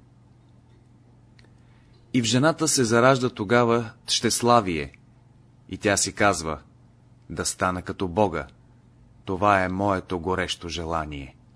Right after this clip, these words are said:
И откъсва от запретения плод, вкусва от него, и сетне отива и убеждава мъжа си, тъй той вкусва. И вследствие на това писанието казва: „Двамата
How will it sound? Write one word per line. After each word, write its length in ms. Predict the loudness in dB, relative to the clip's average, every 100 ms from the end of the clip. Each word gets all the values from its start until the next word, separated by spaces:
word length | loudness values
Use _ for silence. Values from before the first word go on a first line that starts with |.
| _ _ -20 -8
И 100 | -4
откъсва 640 | -4 0 0 0 -2 -4 -6 -10
от 140 | -8
запретения 720 | -6 -6 -4 -4 -4 -6 -6
плод, 460 | -6 -4 -4 -6 -20 _ _ _ _ _
вкусва 540 | -14 -2 -2 -2 -2
от 160 | -2 -4
него, 440 | -6 -4 -6 -10 -12 _ _ _ _ _ -8
и 60 |
сетне 360 | -2 -2 0 -2
отива 520 | -4 -4 -4 -2 -4 -8 -20 _ _
и 80 | -4
убеждава 600 | -4 -2 -6 0 2 2
мъжа 360 | -4 -4 -4 -4
си, 340 | -4 -4 -6 -10 _ _ _ _ _ -6
тъй 160 | -6
той 200 | -2 -4
вкусва. 460 | -4 -8 -10 -10 -14 -16 _ _ _ _ _ _ _ _ _ _ _ _ _ _ _ _ _ _ _ -6
И 60 |
вследствие 540 | -4 0 0 0 -2 0
на 120 | 0
това 320 | 0 0 0
писанието 580 | -2 0 2 2 -2 -4
казва: 500 | 2 2 2 -4 -12 -14 _ _ _
„Двамата 640 | -8 0 2 2 -2 -4 -4